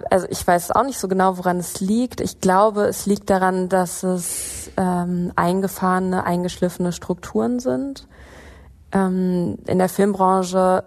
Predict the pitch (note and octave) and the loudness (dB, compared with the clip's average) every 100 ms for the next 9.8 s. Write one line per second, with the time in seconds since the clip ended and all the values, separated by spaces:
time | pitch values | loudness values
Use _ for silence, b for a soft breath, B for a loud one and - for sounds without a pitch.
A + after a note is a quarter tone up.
0 | - _ _ - F#3 - - G#3+ G#3 - | -8 _ _ -2 0 0 0 2 0 -6
1 | - A3 G#3+ G3 F#3 F#3 - E3+ - - | 0 4 6 4 0 -2 -4 -8 -8 -2
2 | F#3+ F#3 F#3 F3+ F3 D#3+ E3 - G3+ G3+ | 2 2 2 0 0 0 0 0 0 0
3 | - - F#3 F#3 F#3 F#3 F#3 F#3+ - - | -4 -4 -2 0 2 2 0 -2 -8 -2
4 | E3 E3 - E3 - E3 E3 E3+ E3+ F3 | 0 2 0 -4 -4 -2 0 0 0 0
5 | G3+ - - F3+ F3+ F3+ F3+ - D#3+ E3 | 0 -2 -4 0 2 2 0 -2 -2 -2
6 | E3 E3 - B B B - F#3+ - F#3 | -2 -4 -14 B B B -2 -2 0 0
7 | F3 E3+ E3 - F3+ - E3+ E3+ E3+ E3 | 0 0 -2 0 -2 0 -2 -2 -4 -4
8 | E3 - - A3+ D4 - - B B B | -6 -6 -4 -4 -4 -10 -20 B B B
9 | B _ G3 G3+ G#3 G#3 G#3 | B _ 0 2 2 0 -2